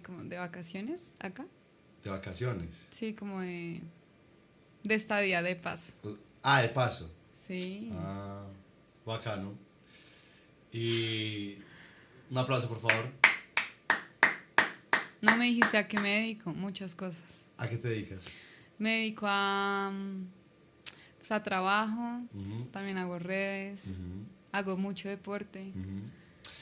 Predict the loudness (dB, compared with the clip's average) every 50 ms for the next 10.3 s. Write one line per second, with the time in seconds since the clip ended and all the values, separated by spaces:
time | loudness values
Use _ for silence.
0 | -16 -10 -6 -4 -2 2 2 4 6 6 4 4 2 0 0 2 4 4 4 4
1 | 2 2 2 0 0 -2 -8 -12 -14 -12 -4 0 2 2 2 2 2 4 4 4
2 | 4 4 4 6 6 6 6 6 4 2 2 -4 -14 -14 -16 -16 -16 -14 -14 -14
3 | -10 4 12 12 12 12 12 12 12 12 12 12 12 12 12 12 12 12 12 12
4 | 12 12 12 12 12 12 12 12 12 12 12 12 12 12 12 12 12 12 12 12
5 | 12 12 12 12 10 4 0 -6 -20 -20 -14 -10 -8 -8 -8 -8 -8 -12 -14 -14
6 | -14 -16 -16 -16 -18 -20 -20 -20 -20 -20 -20 -20 -12 -8 -6 -6 -6 -6 -10 -10
7 | -10 -8 -6 -6 -6 -8 -12 -20 -12 -6 -2 0 0 0 0 -2 -6 -8 -6 -6
8 | -6 -6 -6 -8 -12 -16 -16 -20 -20 -20 -20 -20 -20 -20 -16 -12 -6 -6 0 6
9 | 12 12 12 12 12 12 12 12 12 12 12 12 12 12 12 12 12 12 12 12
10 | 12 12 12 12 10 6